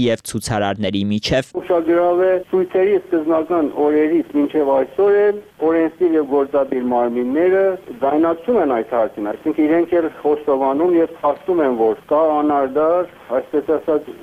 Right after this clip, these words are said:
Speaker 2: կարգավիճակներ, իրավիճակներ կապված տնտեսական, սոցիալական հարցերով, որոնք իրենք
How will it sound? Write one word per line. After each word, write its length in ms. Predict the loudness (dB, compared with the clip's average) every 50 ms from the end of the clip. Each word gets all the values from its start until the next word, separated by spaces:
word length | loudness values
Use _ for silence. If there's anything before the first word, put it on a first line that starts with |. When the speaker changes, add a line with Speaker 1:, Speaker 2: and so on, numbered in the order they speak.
| -4 -2
Speaker 2:
կարգավիճակներ, 880 | -2 -2 0 -2 -2 -2 -2 -2 -2 0 0 0 0 -2 -4 -4 -2 0
իրավիճակներ 680 | 0 -2 -2 -4 -8 -6 -2 -2 -2 -2 0 0 -2 0 0
կապված 340 | 0 -2 0 -2 -4 -4 -2
տնտեսական, 720 | -2 -2 -2 0 -2 -2 0 -2 -2 -2 0 -2 -2 -2 -2 -2
սոցիալական 580 | -4 -2 -2 0 0 2 0 0 -2 -2 -2 -2
հարցերով, 580 | -2 -2 -2 0 0 2 2 2 2 0 -2 -6 -4 0
որոնք 420 | 0 2 2 2 0 -2 -2 -2 -2
իրենք 340 | 0 0 0 0 -2 -4 -6